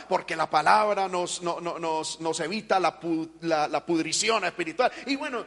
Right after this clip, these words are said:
empezó a sacar todos los, empezó a comparar los beneficios del ácido, como puede ser el limón en nuestro cuerpo, con los ácidos de la palabra. <laughs> Y, y esa predicación fue muy ácida, pero vuelvo y repito, en sí misma no fue mala.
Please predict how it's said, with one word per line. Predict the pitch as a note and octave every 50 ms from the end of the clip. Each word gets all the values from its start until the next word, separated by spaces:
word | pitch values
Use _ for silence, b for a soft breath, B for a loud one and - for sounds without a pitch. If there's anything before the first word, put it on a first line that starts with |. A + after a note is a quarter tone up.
| - -
empezó | G#3+ G#3+ - A3 G3 G#3+ B3
a | A3+
sacar | A#3+ A#3 - - A#3+ A#3 A#3 - -
todos | C#4+ C#4 C#4 C#4+ C#4+ C#4 C4+ C4
los, | B3+ A#3+ A3 - - - B B B B -
empezó | A3 G#3 G3+ G#3 F#3+ A#3
a | A#3+
comparar | - B3 - - G#3 F#3+ G3 E3+ D3 - - - - - -
los | D3+ F#3 F#3+
beneficios | G3 F#3+ F3+ F#3 F#3 A#3+ B3 - - C4 B3 G#3+
del | E3 G3 F3+
ácido, | F#3+ A3 G#3+ - B3 A#3 G#3+ -
como | - F3+ F3+ E3+ D#3
puede | - A3 A#3 A3
ser | - A#3 A#3 A3
el | A3 A3+
limón | A3+ G#3+ G#3 G3+ G3 G#3+ A3+ - - - F#3
en | F#3
nuestro | F#3 F3+ - - G#3+ G3+
cuerpo, | - G#3+ F#3 - - A#3 A#3 B B B B -
con | G#3 G#3 G3 F#3
los | F3+ E3 - - -
ácidos | G3+ G#3 - G#3+ G3+ F3+ D#3+ D3
de | E3 D3+
la | D3+ D3
palabra. | D3 D3 F3+ G3+ E3+ D3 - - - - D3+ -
<laughs> | D#3 - E3 E3 -
Y, | F3+ E3 F3 F#3+ E3 F3 E3 D#3 - - F#4 - -
y | F3 G3
esa | A#3 - A#3+
predicación | - A3+ G#3 G3 F3 - G3 G3+ A3 G#3+ F#3+
fue | A#3+ B3
muy | A#3 B3+ B3+ B3+
ácida, | C4+ E4 - - B3+ A3 F3+ D#3 B B B B -
pero | A#3 A3+ G#3+ G#3+ G3 - - - - - - _ - _ _
vuelvo | F3 F#3 F#3+ G3+
y | A#3 A3
repito, | G3+ G3 - F3+ F3 - A3+ A#3+ A#3+ A3+
en | G#3 G3
sí | - - A#3+
misma | B3+ D#4 D#4+ D#4+ C#4+
no | A#3+ G#3+
fue | - F#3+ E3+
mala. | D#3+ F#3 A#3 C4 B3+ A3